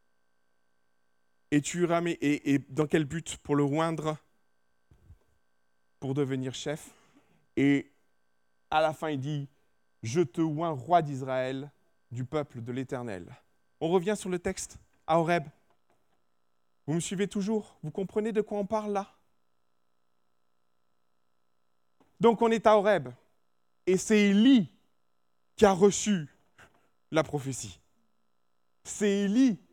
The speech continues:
qui a reçu l'ordre. OK ? On est bien, on est bien d'accord avec ça, hein ? Pour autant,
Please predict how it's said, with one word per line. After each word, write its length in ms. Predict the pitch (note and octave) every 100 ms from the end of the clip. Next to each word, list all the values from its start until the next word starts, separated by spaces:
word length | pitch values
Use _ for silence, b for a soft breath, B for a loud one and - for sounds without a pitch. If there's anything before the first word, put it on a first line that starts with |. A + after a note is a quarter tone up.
| _ -
qui 80 |
a 80 | F#3+
reçu 440 | E3+ F3 - G3 F3+
l'ordre. 760 | D3+ F#3 G3 B2+ G#2+ - - _ _ _ _ _ _ _ _ _ -
OK ? 220 | E3+ E3 G#3+ - _ _ _ _ _ _ _ _ -
On 140 | C#3+
est 80 | D#3
bien, 300 | E3 F3 E3+
on 120 | D3+
est 80 | D#3
bien 160 | D3 E3+
d'accord 300 | E3+ G3+ F3
avec 160 | F3+
ça, 220 | - G#3+ D#3+
hein ? 80 | - _ _ _ _ _ _ _ _ _ _ _ _ -
Pour 180 | G#3+ G#3
autant, 480 | G#3 A3 A#3 -